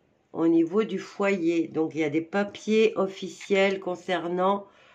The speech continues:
le foyer. Nous avons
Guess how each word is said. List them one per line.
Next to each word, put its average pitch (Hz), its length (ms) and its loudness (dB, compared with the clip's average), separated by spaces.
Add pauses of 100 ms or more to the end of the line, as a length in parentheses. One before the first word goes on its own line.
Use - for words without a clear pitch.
(140)
le 165 320 4
foyer. 175 840 -2 (2750)
Nous 208 540 -2
avons 202 680 -2